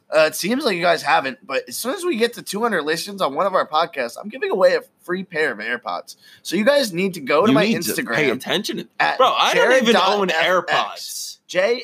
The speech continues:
Speaker 1: A R R E D dot F X. Go to jared dot F X on Instagram. Follow my, me and like my post about the AirPod giveaway. And listen to the podcast.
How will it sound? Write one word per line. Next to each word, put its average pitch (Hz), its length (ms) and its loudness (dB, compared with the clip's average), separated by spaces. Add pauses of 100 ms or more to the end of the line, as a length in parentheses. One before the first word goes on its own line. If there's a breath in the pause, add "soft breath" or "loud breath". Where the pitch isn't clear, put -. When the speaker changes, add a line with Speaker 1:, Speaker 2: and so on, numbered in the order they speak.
Speaker 1:
A 170 300 -4
R 196 340 2
R 156 340 2
E 196 160 -12
D 147 340 -6
dot 131 300 -6 (100)
F 139 260 -6 (140)
X. - 480 -10 (360)
Go 151 120 -6
to 143 100 -2
jared 165 680 -2
dot 135 220 0 (100)
F 165 240 2
X 147 420 -2
on 131 120 -2
Instagram. 120 500 -6
Follow 185 520 2
my, 160 140 0 (340)
me 135 400 -4
and 131 220 0 (140)
like 143 260 0
my 160 140 0
post 180 500 0 (180 soft breath)
about 127 300 2
the - 160 -8
AirPod 151 460 0
giveaway. 143 380 -4 (500 soft breath)
And 190 260 -2 (140)
listen 233 380 2
to 233 60 6
the 214 80 0
podcast. 208 600 -2